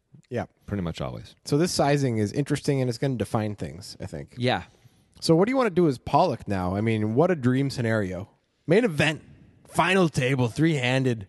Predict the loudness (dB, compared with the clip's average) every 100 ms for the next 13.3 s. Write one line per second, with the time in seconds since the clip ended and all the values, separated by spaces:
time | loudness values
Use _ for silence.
0 | -4 2 2 2 0 0 0 -2 -2 0
1 | 0 2 0 0 -2 -2 2 2 4 -2
2 | -2 -4 -4 -12 _ -2 2 2 0 -6
3 | -6 -6 -2 -2 -2 -4 -2 -2 -2 0
4 | 2 2 -2 _ 0 0 0 -2 -2 0
5 | 2 2 0 -2 0 -2 -2 -2 -2 -2
6 | -4 -6 -8 -4 -4 -4 -12 -12 -6 -4
7 | -2 -2 0 -2 -4 -10 _ _ _ _
8 | _ _ _ _ _ _ _ _ _ _
9 | 2 2 2 -2 2 2 2 0 0 0
10 | 0 0 2 2 0 -2 4 2 2 -2
11 | 0 0 -2 -10 -2 0 2 2 0 2
12 | 2 2 0 -2 -2 -4 -6 -6 -4 -6
13 | -8 -14